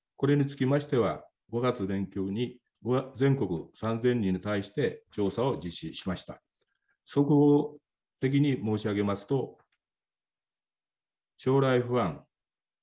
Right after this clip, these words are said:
将来を悲観的に考える人が多くなってきております。特にインフラ整備が立ち遅れている地域ほど将来を悲観的に考えていると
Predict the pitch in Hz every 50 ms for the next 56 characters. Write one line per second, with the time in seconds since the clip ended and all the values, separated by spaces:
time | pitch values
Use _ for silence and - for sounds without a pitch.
0 | _ _ _ _ _ - 123 123 131 135 123 120 117 110 98 - - - - 139
1 | 143 139 143 143 139 135 135 135 - 123 123 120 120 120 117 113 120 120 123 -
2 | _ _ _ _ _ _ - - 104 113 151 156 139 - - - 123 120 117 -
3 | 95 95 92 90 - - - 104 95 - - _ _ - 95 87 76 - - 82
4 | 82 80 82 82 - - _ _ _ _ _ _ _ _ _ _ _ _ _ _
5 | _ _ _ _ _ _ _ _ _ _ _ - - 165 165 165 135 110 95 82
6 | - - - 113 113 107 110 117 113 113 - 120 113 113 98 101 104 143 156 143
7 | - - - _ _ _ _ _ _ - 98 92 - 104 101 98 101 98 101 95
8 | - 104 98 101 98 95 90 - - 101 101 92 - - 90 - - 147 139 139
9 | 120 - - - _ _ _ - 101 101 98 98 92 92 101 123 143 139 139 -
10 | - - - 90 90 87 85 92 92 113 139 160 147 - - - - 87 87 90
11 | 90 87 85 - 95 87 85 87 - 85